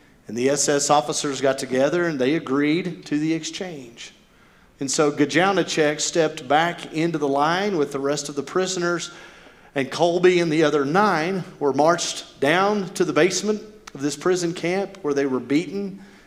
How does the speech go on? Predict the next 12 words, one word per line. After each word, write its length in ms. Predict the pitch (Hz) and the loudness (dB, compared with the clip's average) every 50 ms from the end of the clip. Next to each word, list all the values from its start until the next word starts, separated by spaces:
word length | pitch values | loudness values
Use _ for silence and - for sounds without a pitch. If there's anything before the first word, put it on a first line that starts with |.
| _ | _
and 140 | - 135 131 | -8 -4 -2
they 60 | 139 | 0
were 120 | 143 143 143 | 0 -2 -2
starved. 680 | - - - 127 120 117 110 110 110 110 - - - - _ _ _ _ _ _ _ _ _ _ _ _ _ _ _ _ _ _ - - _ _ - - - _ _ _ _ _ _ _ _ _ - - | -4 -6 -4 -4 -4 -6 -6 -10 -12 -14 -18 -20 -20 -20 _ _ _ _ _ _ _ _ _ _ _ _ _ _ _ _ _ _ -20 -20 _ _ -20 -20 -20 _ _ _ _ _ _ _ _ _ -12 -4
And 120 | 120 127 | 0 0
after 260 | 139 143 139 - 143 | 0 0 0 -2 -4
two 240 | 135 - - 208 220 | -4 -2 0 0 2
weeks 340 | 214 190 190 208 - - - | 6 6 6 6 4 0 -4
of 100 | 156 139 | -6 -4
starvation 760 | - - 165 147 139 127 143 151 170 170 - - 202 196 180 | -2 0 2 2 2 2 2 2 2 2 0 -2 -2 -2 0
and 120 | 160 143 | 0 0
dehydration, 920 | 135 147 156 151 156 156 151 127 127 123 120 113 - - - 107 113 107 | 2 0 2 2 2 0 0 0 -2 -4 -4 -4 -6 -8 -10 -12 -14 -16